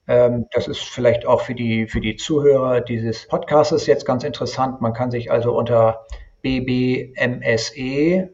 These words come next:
das ist also die Abkürzung für den Bundesbeirat der M-S-Erkrankten, B B M S E at D M S G D E, das ist eine Mailadresse, da können Sie sich jederzeit an uns wenden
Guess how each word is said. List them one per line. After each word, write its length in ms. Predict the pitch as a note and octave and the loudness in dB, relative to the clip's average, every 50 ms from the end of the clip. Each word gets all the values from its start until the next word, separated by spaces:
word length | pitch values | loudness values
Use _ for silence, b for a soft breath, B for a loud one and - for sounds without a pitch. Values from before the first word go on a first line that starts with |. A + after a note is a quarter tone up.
| _ _ | _ _
das 160 | - A#2 A2 | -10 -8 -8
ist 160 | - A2 - | -10 -10 -8
also 140 | - A2+ A2+ | -8 -6 -6
die 140 | A2+ - - | -6 -6 -6
Abkürzung 520 | D3 - - - C3 B2+ - - B2 A#2 | -8 -8 -6 -6 -6 -6 -6 -6 -8 -8
für 180 | A#2 - A#2+ A2+ | -6 -4 -4 -2
den 220 | G#2 A2 A2 A2 | 0 -2 -2 -4
Bundesbeirat 880 | - - D#3 D3+ D3+ D3+ D3 C#3+ - - C3 B2+ B2+ A#2+ A#2+ A#2+ A#2+ A#2 | 0 2 4 4 4 4 2 2 0 0 -2 0 0 0 0 0 0 0
der 120 | - C3 | 0 -2
M-S-Erkrankten, 1000 | - A2+ - D#3+ - - E3+ D#3 - - - D3 D3 C#3+ - C#3+ C3+ C3+ B2 b b b b b b b b b _ - | -2 -2 -4 -6 -4 -4 -4 -6 -4 -4 -6 -6 -6 -6 -8 -10 -10 -10 -10 b b b b b b b b b _ -4
B 200 | C3+ C3+ C3 B2+ | -2 -2 -2 -2
B 260 | B2+ B2 B2 B2 - | -2 -2 -4 -2 -2
M 160 | A#2+ A#2 A2+ | -4 -4 -2
S 240 | - A2+ G#2+ - - | -2 -2 -2 -2 -4
E 340 | - C#3 C#3+ D3 D#3 D3 - - | -4 0 2 2 2 2 4 6
at 320 | C#3+ - - - - - - - _ _ _ _ | 6 6 6 2 -6 -12 -16 -20 _ _ _ _
D 260 | C#3 B2 A#2+ B2+ B2 | -12 -6 -4 -2 -2
M 100 | A#2 A#2+ | -2 -2
S 180 | A#2+ A2+ - - | -4 -4 -6 -6
G 220 | - C#3+ D3 D#3+ | -2 0 0 2
D 140 | D#3 D#3 D3 | 2 2 2
E, 440 | D3+ D#3+ D3 C#3 C#3 C3+ C3+ - B B B B B B _ | 2 2 0 0 0 -2 -4 -8 B B B B B B _
das 140 | - B2 A2+ | -6 -4 -4
ist 140 | - - - | -4 -4 -2
eine 80 | B2 A#2+ | -2 0
Mailadresse, 840 | B2 C3 C#3+ - - - - C3+ C#3 - - - C3+ C3 B2+ B2 | 4 4 4 4 4 2 4 4 4 4 4 2 0 0 0 -2
da 500 | B2+ - - A2+ A#2+ A#2+ A#2 A#2 - - _ - | -2 0 2 2 4 2 2 0 -4 -10 _ -6
können 180 | B2+ B2+ C3 | -4 -4 -2
Sie 80 | B2+ A#2+ | -2 -2
sich 180 | A2+ A#2+ A2+ | -2 -2 -2
jederzeit 480 | A#2+ C3+ C#3 C3+ B2 - - B2 A#2 - | -2 0 2 2 2 2 2 0 0 2
an 140 | - A#2+ A#2 | 0 -2 -2
uns 180 | A2 G#2+ G#2+ | -4 -4 -4
wenden 500 | A2 B2+ C3 C#3 - - D3 C#3+ B2 b | -4 -4 -4 -4 -4 -6 -8 -8 -8 b